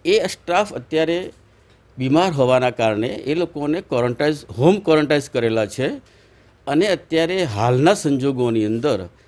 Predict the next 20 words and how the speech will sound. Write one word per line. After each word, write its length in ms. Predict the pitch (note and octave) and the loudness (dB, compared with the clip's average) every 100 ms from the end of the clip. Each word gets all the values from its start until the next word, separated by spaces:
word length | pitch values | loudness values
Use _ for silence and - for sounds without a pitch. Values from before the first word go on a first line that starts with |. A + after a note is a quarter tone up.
| _ _ _ - | _ _ _ -4
અમે 180 | C#3+ F#3 | 0 0
ઇન્ડોર 460 | C#3+ C3+ D#3 G3+ | 0 0 2 0
પેશન્ટ 560 | G3 D3 C3+ D#3 E3 - | 0 -6 -4 -4 -6 -4
કરતા 380 | G#2+ A2 C#3 C3+ | -4 -2 -2 0
નથી, 400 | B2+ - E3+ E3+ | -2 0 0 0
કારણ 460 | C#3+ A2+ C3 E3+ | 0 0 2 0
કે 420 | E3+ - C3 D#3 | -2 -2 0 0
અમારા 560 | C#3+ A#2+ C3 D3 D3 E3+ F#3 - - - | -2 -2 0 2 0 -2 -8 -20 -18 -6
ત્યાં 460 | C3 D3+ F3 - | -2 -2 -4 -10
સ્ટાફ 360 | A2+ - D#3 E3+ | -14 -2 -2 0
જે 220 | B2+ C#3+ | -2 -2
હતો, 520 | A#2 G2+ B2 C3+ G3+ - - _ C3 | 0 -2 -4 -4 -4 -8 -20 _ -2
એ 100 | D#3+ | 0
લોકોને 440 | C#3 - D3+ D#3 | 0 0 0 0
અમે 220 | C3+ D#3+ | 2 2
રજા 280 | B2+ B2+ F3 | 2 4 4
પર 140 | E3 | 4
ઉતારી 340 | C#3 B2 A#2 G#2+ | -2 -2 -2 -2
દીધો 280 | G2+ G2 F#2+ | -4 -8 -10
છે. 220 | - | -8